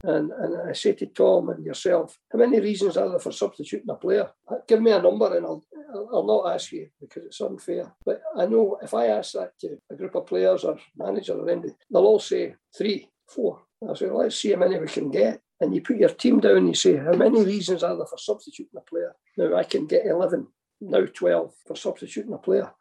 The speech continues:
So they always think if you're substituted, it's because,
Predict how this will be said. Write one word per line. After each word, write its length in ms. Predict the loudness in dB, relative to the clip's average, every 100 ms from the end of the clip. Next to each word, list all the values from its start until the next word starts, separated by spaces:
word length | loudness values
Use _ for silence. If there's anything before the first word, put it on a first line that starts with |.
| -8
So 400 | 4 4 4 _ _ 2
they 120 | 6
always 400 | 6 6 0 -2
think 260 | -4 -4 -8 -16 _ -10
if 220 | -10 -10 _ -6
you're 140 | -4
substituted, 720 | 0 -2 -2 -4 -8 -4 -6 -6
it's 240 | -8 -8 -8
because, 640 | -10 0 4 4 4